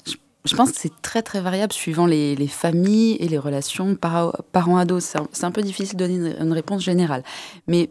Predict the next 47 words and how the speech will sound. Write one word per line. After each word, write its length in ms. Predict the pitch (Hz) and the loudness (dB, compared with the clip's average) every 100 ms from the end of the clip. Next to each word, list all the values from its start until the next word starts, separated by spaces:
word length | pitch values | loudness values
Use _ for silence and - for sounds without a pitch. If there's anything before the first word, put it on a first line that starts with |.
| _ _ | _ _
je 100 | - | -8
pense 280 | - 233 - | -2 0 0
qu'en 260 | 180 180 | -2 -2
tant 160 | 202 254 | 0 0
que 80 | 240 | 0
parent, 440 | 170 160 190 254 - - | -2 0 0 -2 -8 -12
c'est 200 | - 165 | -12 -8
toujours 300 | 220 220 175 | -2 0 0
bien 240 | 160 196 | -2 0
d'évoquer 720 | 180 165 165 - 196 208 220 160 | 2 2 0 -2 -2 0 2 0
en 80 | 156 | -2
quelques 280 | 156 147 | -2 -4
mots 220 | 147 170 190 | -2 0 -2
avec 140 | 156 | -2
son 180 | - 156 | 0 0
ado 380 | 147 175 202 214 | 0 -2 -2 -2
ces 180 | - | -4
questions 420 | 143 143 - 175 175 | -6 -8 -4 -2 0
autour 400 | 156 - 165 156 | -2 -6 -6 -4
de, 280 | 135 135 | -2 -4
de 120 | 131 127 | -6 -8
la 80 | |
puberté, 800 | 113 - 139 123 - 160 160 165 | -8 -6 -6 -6 -6 -4 -2 -2
du 120 | 151 | -4
désir, 380 | 139 143 156 175 | -4 -2 -2 -4
de 60 | 165 | -4
la 60 | |
sexualité, 600 | 151 156 - 156 151 226 - - - - - _ | -6 -6 -4 -4 -2 -4 -4 -16 -18 -20 -20 _
juste 200 | 240 - | -2 -2
pour 140 | 202 | -4
lui 80 | 180 | -2
montrer 300 | 170 160 247 | 0 0 0
qu'on 120 | 254 185 | 2 2
n'est 100 | 175 | 2
pas 120 | 208 | -2
fermé 460 | - 208 180 156 - | 0 2 2 0 -6
sur 160 | - 151 | -10 -8
ces 100 | 160 | -8
sujets, 540 | 147 147 147 190 226 - | -6 -4 -2 -2 -2 -6
que 80 | |
c'est 100 | - | -12
pas 120 | - 147 | -8 -8
des 100 | 139 | -8
sujets 360 | - 139 147 - | -10 -10 -10 -2
honteux 320 | 175 170 202 | -2 -2 -2
ou 100 | 170 | -4
tabous. 400 | 160 143 165 269 | -4 -4 0 0